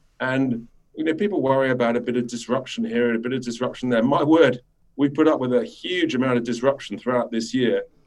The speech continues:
and actually people have worked out, you know, there's a lot more things to worry about, uh, than a few lorries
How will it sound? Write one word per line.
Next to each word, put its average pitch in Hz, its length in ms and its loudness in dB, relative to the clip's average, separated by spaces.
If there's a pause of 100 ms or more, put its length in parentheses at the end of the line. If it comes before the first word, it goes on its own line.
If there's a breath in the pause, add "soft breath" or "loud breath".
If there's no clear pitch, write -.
(140)
and 143 140 -2
actually 135 480 -4 (180)
people 165 240 0
have 160 80 2
worked 139 360 2
out, 107 300 -2 (520)
you 143 100 2
know, 123 260 0 (200)
there's 135 140 4
a 139 60 6
lot 170 280 4
more 165 260 2
things 147 220 0
to 139 100 -2
worry 143 220 6
about, 90 420 -6 (300)
uh, 110 340 -2
than 113 160 0
a 107 40 -2
few 139 280 4
lorries 120 540 4